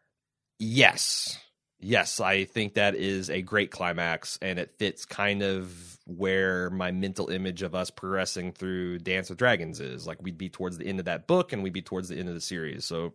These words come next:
sure. I also like to take a moment to talk about the House Greyjoy in general. I can see multiple per-, uh, possibilities of what might happen in the show with their inclusion or absence. Now, to be fair, I'm not a big fan of the Greyjoys.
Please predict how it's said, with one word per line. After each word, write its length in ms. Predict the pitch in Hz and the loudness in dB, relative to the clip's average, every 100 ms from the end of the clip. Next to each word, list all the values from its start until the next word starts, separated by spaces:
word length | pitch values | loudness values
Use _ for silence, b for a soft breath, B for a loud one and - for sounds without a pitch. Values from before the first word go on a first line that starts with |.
| _ | _
sure. 400 | - - 113 - _ - b b b b b b b b | -6 0 0 -2 _ -20 b b b b b b b b
I 80 | 120 | 8
also 180 | 156 156 | 8 10
like 160 | 151 | 8
to 60 | 143 | 8
take 180 | 156 139 | 4 6
a 40 | |
moment 220 | 135 139 120 | 6 4 4
to 60 | |
talk 180 | 139 135 | 4 6
about 200 | 131 127 | 6 2
the 60 | 113 | 4
House 280 | 131 135 | 6 6
Greyjoy 500 | - 135 135 123 127 | 4 4 4 6 6
in 140 | 117 110 | 6 4
general. 460 | 147 151 85 67 - _ - | 6 6 4 0 -8 _ -8
I 80 | 101 | -6
can 140 | 107 | -4
see 140 | - 113 | 0 4
multiple 340 | 120 127 127 | 4 4 0
per-, 180 | 147 139 - | 2 0 2
uh, 220 | 101 98 | 2 4
possibilities 680 | 131 127 123 123 120 120 107 | 4 4 4 2 2 2 0
of 100 | 101 | 2
what 220 | 113 - | 4 4
might 200 | 113 107 | 2 2
happen 340 | 117 113 113 | 2 2 2
in 80 | 104 | 0
the 60 | 92 | -2
show 440 | - 156 156 147 - | 2 4 4 4 2
with 140 | 113 | 0
their 100 | 107 | 0
inclusion 600 | 104 - 127 127 131 120 | -2 0 -2 0 -2 -2
or 200 | 92 101 | 0 4
absence. 540 | 101 104 - - - | 6 4 2 -10 -4
Now, 220 | 143 131 123 | 2 4 2
to 140 | - | 0
be 120 | 180 | -2
fair, 580 | 185 165 135 90 85 92 _ _ _ _ _ _ _ - | 2 4 6 6 2 0 _ _ _ _ _ _ _ 8
I'm 160 | 156 180 | 8 10
not 180 | 151 | 8
a 40 | 117 | 8
big 180 | 120 104 | 4 2
fan 220 | 107 98 | 2 2
of 60 | |
the 80 | 87 | 0
Greyjoys. 800 | 90 90 85 90 90 87 87 - | -2 -2 -2 -2 0 0 -2 -6